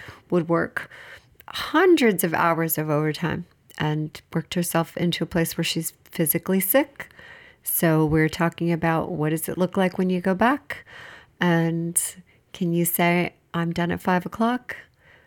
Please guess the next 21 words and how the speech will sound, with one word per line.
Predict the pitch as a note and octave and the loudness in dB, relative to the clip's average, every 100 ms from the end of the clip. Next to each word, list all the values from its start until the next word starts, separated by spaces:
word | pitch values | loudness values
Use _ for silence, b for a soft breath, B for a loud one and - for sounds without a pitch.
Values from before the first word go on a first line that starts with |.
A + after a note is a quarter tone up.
| b b b | b b b
And | F3 D#3+ E3 | -2 0 0
some | - F3 | 0 0
of | E3+ | 0
the | F3 | -4
conversations, | F3 E3+ E3+ E3+ F#3+ G3+ G3 F3 E3+ - | -2 -2 -2 -2 -2 -2 -2 -4 -6 -4
you | F3 | -2
know, | D#3+ E3 E3 | -2 -2 -4
I, | E3 - - D#3+ | -4 -4 -8 -8
she's | - F3 | -4 -2
not | F3 E3+ | -2 0
the | E3+ | 0
only | F3 F#3 | 2 0
one. | D#3+ D3+ | 0 -2
Of | D3+ - _ - - - | -4 -10 _ -14 -6 -4
her, | - D#3 - D#3+ - | -4 -4 0 -2 0
like, | D#3 | -4
just | C#3+ D#3 - | -2 -4 -4
what | D3+ | -4
you're | E3 | -2
talking | - E3 E3+ | 0 0 2
about | D3 | 2